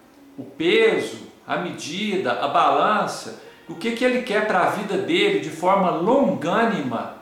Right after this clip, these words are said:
duradoura e estável. Ele não olha, ele, "Foda-se, vou comer tudo", toim, toim, toim, toim, toim, toim, toim, toim.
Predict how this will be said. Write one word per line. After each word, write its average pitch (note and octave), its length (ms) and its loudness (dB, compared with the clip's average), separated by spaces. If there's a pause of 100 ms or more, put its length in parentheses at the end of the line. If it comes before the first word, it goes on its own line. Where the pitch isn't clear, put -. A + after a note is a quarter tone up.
(140)
duradoura F#3 920 2
e E3+ 160 -4
estável. E3 840 0
Ele G#3+ 120 2
não A3 160 0
olha, G#3+ 240 4
ele, - 220 -2
"Foda-se, - 920 2 (260)
vou G3+ 140 -8
comer B3+ 340 -2
tudo", B3+ 220 -6
toim, D3 260 -10
toim, D3 140 -8
toim, C#3+ 200 -10
toim, C#3+ 180 -12
toim, C#3+ 180 -10
toim, D3 200 -10
toim, C#3 180 -10
toim. D3 160 -8